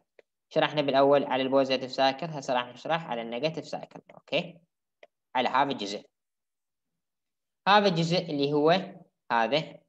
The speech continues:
بهالشكل هذا، على هذا الجزء. بس هنا صار سالب على السي وصار موجب على الدي، هو نيجاتيف سايكل بس انعكس، سالب على السي وعلى الدي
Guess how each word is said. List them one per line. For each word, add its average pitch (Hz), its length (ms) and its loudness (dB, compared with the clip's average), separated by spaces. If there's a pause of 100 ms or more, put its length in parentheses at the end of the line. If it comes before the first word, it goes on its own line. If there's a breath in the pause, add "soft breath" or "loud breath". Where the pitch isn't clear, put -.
(480)
بهالشكل 120 400 -12
هذا، 107 440 -4 (520)
على 131 160 -2
هذا 131 200 4
الجزء. 113 540 -4 (880)
بس 151 300 0
هنا 190 440 2
صار 165 260 4
سالب 175 360 4
على 170 160 4
السي 180 580 0 (100)
وصار 147 240 6
موجب 170 300 2
على 113 160 4
الدي، 113 220 -4
هو 139 100 2
نيجاتيف 175 320 2
سايكل 143 320 0
بس 143 180 -6
انعكس، 135 520 -6 (180)
سالب 143 360 0
على 135 180 0
السي 160 560 -6 (120)
وعلى 156 240 2
الدي 165 540 -2